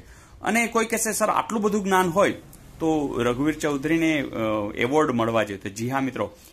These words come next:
એને સસાદર જ્ઞાનના એવોર્ડ મળેલા જ છે.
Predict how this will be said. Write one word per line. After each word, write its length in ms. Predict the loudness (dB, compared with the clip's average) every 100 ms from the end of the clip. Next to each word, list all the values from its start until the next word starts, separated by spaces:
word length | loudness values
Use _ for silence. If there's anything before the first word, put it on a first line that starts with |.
| -8
એને 180 | -4 -2
સસાદર 920 | -2 4 6 6 4 4 4 6 2 0 -20 _ -10
જ્ઞાનના 640 | 0 4 4 2 0 0
એવોર્ડ 320 | -2 -4 -4
મળેલા 380 | -4 -6 -4 -4
જ 40 |
છે. 360 | -6 -14 -18